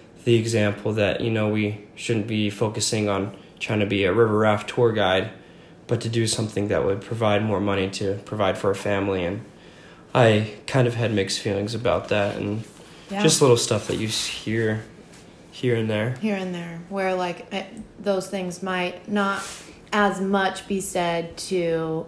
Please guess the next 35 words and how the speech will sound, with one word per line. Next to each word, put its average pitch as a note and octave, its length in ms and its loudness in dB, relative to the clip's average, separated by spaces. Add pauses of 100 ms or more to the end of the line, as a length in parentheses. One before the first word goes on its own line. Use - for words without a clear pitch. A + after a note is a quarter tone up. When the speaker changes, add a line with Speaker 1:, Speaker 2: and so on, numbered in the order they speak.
Speaker 2:
to F#3+ 220 0
women. D#3+ 360 -2
Maybe A3+ 300 2
a B3+ 100 6
little D4+ 240 4
bit F#3+ 360 2
to G3+ 100 -4
women, E3+ 240 -4
but F3 100 -4
maybe F3+ 240 -2
not E3+ 260 -4
as E3 140 -10
much, E3+ 720 -6
do A#2 80 -2
you F#2+ 60 2
Speaker 1:
Yeah. - 80 0
Speaker 2:
think? F3+ 320 -2
Yeah. D#3+ 240 -4 (100)
Speaker 1:
For - 140 -16
sure. - 360 -6 (360)
Speaker 2:
That C4+ 120 0
makes C#4+ 180 -2
sense. - 480 -10
Okay, A3 480 0
um, A3+ 460 2 (960)
I A3+ 120 0
guess, B3 480 0 (1160)
um, A3 640 4
you A3 120 4
kinda C4 160 2
answered A#3+ 360 2
a A3 60 4
lot G#3 180 6
of G#3+ 100 4
my G3+ 300 2